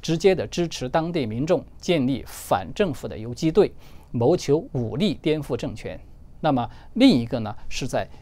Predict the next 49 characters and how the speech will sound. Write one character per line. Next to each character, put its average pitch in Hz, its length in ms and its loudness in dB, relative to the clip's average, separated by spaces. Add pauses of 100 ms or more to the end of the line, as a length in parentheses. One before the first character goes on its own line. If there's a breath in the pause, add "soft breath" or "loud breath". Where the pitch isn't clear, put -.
意 208 220 0
识 - 200 -6
形 117 220 -8
态 120 180 -6
的 95 80 -8
层 - 200 -10
面。 135 220 -2 (460)
比 117 100 -4
如 127 100 0
说， 151 280 4 (300 soft breath)
在 160 180 8
文 135 260 2
革 151 200 2
的 - 120 -6
高 135 200 2
峰 147 180 -2
期 160 200 0
呢， 110 140 -2 (220 loud breath)
在 185 200 8
美 120 280 0
国 120 260 -2 (200 loud breath)
也 117 140 0
曾 160 220 -2
经 226 140 2
有 117 140 2
出 139 180 -4
现 143 180 0
过 120 200 -2
一 110 120 -8
个 127 80 -2
叫 117 160 -2
做 110 200 -6
黑 202 340 0
豹 185 220 2
党 104 240 -6
的 104 100 -8
激 165 180 -4
进 160 140 -4
的 110 100 -6
组 98 180 -12
织， 135 220 -4 (360 soft breath)
它 - 140 2
的 147 100 0
成 - 240 -6
员 131 200 0
都 151 140 0
是 123 60 -4
黑 156 200 0
人， 120 240 -2